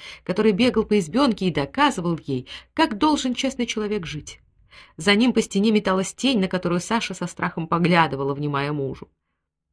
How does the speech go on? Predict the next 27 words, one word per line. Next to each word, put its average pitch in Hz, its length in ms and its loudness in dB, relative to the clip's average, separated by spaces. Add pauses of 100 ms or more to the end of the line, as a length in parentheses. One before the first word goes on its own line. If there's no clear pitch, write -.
(680)
Доктор 262 380 2
был 269 120 0
очень 277 300 0
горяч 285 500 -2 (220)
и 214 80 2
решил, 233 320 2
не 247 100 2
откладывая, 240 680 2
начать 202 380 -4
новую 233 420 2
жизнь. 151 460 -6 (640)
Но 220 140 0
всё 294 240 -2
это 269 160 2
неожиданно 220 640 0
плохо 170 520 -4
окончилось. - 800 -10 (840)
В - 60 -20
студёную 262 560 2
вьюжную 214 460 2
ночь 294 520 -4
Григорий 214 440 0
Иванович 262 360 -2
сидел 220 340 0
у 220 40 -2
соснового 190 520 -4
стола, 185 440 -4